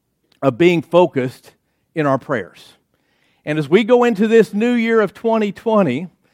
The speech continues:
I believe if you're gonna have the best year of your life, we're gonna have to be more focused in our prayer life,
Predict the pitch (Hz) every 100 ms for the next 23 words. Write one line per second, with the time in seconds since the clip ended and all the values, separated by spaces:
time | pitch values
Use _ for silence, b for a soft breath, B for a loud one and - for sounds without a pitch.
0 | _ _ _ - 180 196 208 220 185 202
1 | 185 202 185 190 170 156 208 196 190 214
2 | 175 143 170 165 180 165 147 160 131 175
3 | 185 180 175 165 147 175 160 175 175 -
4 | 190 190 120 127 - - _ _ _ _
5 | - 151 151 175 226 240 185 131 101 -
6 | _